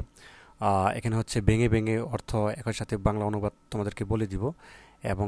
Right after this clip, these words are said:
তোমাদের বেশ কিছু প্রশ্ন দেওয়া আছে, সেগুলো হচ্ছে আমরা আনসারগুলো দিয়ে দিব, ঠিক আছে? তো যাই হোক, ভিডিওটি শুরু থেকে শেষ পর্যন্ত দেখো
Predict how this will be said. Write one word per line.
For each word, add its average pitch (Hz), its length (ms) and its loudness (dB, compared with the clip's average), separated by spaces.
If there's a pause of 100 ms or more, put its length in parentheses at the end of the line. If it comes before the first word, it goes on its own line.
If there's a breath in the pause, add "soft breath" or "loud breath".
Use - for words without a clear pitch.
তোমাদের 104 260 0 (180)
বেশ 113 200 -2
কিছু - 180 -6 (100)
প্রশ্ন 117 220 -4 (120)
দেওয়া 113 160 0
আছে, 131 180 -8
সেগুলো 113 300 -4
হচ্ছে - 180 -8 (140)
আমরা 101 260 -4
আনসারগুলো 92 380 -6
দিয়ে 101 160 0
দিব, 85 100 -4 (100)
ঠিক - 160 -6
আছে? - 100 -6 (880 loud breath)
তো - 120 2
যাই 143 100 8
হোক, 160 80 6 (100)
ভিডিওটি 135 220 4 (100)
শুরু 135 160 2
থেকে 131 180 2
শেষ 139 220 2
পর্যন্ত 131 260 -4 (160)
দেখো 123 200 0